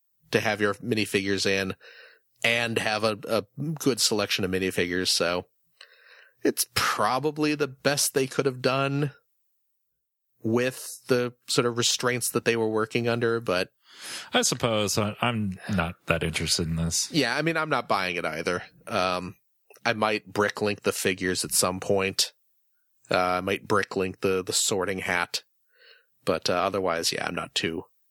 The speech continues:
Speaker 1: interested. But it's cool that Harry Potter's back,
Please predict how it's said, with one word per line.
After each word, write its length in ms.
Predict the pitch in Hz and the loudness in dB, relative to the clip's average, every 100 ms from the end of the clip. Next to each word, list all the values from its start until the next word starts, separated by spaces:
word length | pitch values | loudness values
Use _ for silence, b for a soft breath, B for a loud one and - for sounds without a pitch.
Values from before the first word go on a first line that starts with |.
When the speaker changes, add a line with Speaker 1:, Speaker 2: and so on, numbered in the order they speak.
| _ b b b b - | _ b b b b -4
Speaker 1:
interested. 380 | - - - | 0 0 2
But 80 | 160 | 0
it's 120 | 240 - | 0 0
cool 260 | - 208 | 0 2
that 120 | 175 135 | 0 0
Harry 200 | 131 123 | 0 0
Potter's 360 | 113 104 104 | 0 0 -2
back, 460 | 107 95 95 - | 0 0 0 -4